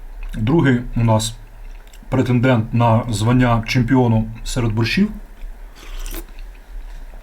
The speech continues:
О, зразу можу сказати, що якийсь він такий ненасичений і жидкуватий. А ну дайте я м'яска тут спробую.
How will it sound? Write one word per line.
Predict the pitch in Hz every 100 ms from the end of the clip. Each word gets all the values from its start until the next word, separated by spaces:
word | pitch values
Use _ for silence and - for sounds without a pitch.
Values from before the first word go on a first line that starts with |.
| - - - -
О, | 139 113 - - -
зразу | 117 131 170 143
можу | 135 127
сказати, | 127 120 156 135
що | -
якийсь | 117 143 139
він | 123
такий | 113 117 110
ненасичений | 101 123 131 131 170 - 123
і | 113
жидкуватий. | 113 - 123 107 107 104 - - - - - - - - -
А |
ну | 117 117
дайте | 120 117
я | 113
м'яска | 113 110 120 113
тут | 110
спробую. | - 120 113 131